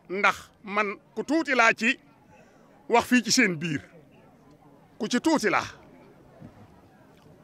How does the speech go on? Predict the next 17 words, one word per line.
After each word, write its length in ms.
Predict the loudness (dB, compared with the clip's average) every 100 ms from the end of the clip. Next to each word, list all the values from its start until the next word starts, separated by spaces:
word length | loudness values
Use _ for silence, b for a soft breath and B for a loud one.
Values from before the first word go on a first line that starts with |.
| -20 -20 -20 -20 0
ngir 240 | 4 4 4 -2 -18 -20 -20 -20 -20 -20 -20 -8
ñàkk 340 | 2 4 4 2
gi 60 | 2
xam-xam 500 | 4 4 4 4 4 2 -10 -20 -20 -20 -20 -20 -20 -20 -20 -20 -20 -20 -20 -20 -20 -20 -20 -2
ak 100 | 2
ñàkk 300 | 4 4 2 -2
gi 60 |
daraja 380 | 2 4 6 4 0 -12 -20 -20 -20 -20 -20 -20 -20 -20 -20 -6
tax 160 | 0 4
na 200 | 6 4
toog 280 | 4 4 4
fi 100 | 4
seen 260 | 6 6 8
biir 180 | 6 4
di 100 | 2
fi 100 | 4
wax 280 | 4 2